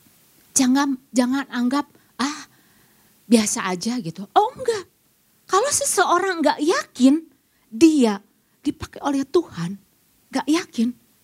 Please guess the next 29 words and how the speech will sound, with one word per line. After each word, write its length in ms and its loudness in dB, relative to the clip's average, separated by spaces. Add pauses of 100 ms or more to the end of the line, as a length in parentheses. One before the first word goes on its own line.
(100)
maka 400 -4
ujung-ujungnya 800 0
dia 240 0 (560)
akan 200 -6 (120)
mulai 320 -2 (800)
nggak 240 -2
puas 320 -2
dengan 240 2
dirinya 320 2
sendiri. 480 -2 (480)
"Kenapa 400 -2
ya 160 0
kok 160 2
saya 160 0
begini? 480 2 (640)
Kok 160 0
dia 160 2
begitu?" 480 -2 (400)
Akhirnya 400 -2
dia 240 0
bisa 240 2
kecewa 400 2
dengan 240 2
dirinya 380 0
sendiri. 500 -8 (600)
Bisa 180 2
kecewa 400 -6
dengan 320 -2
Tuhan. 400 -10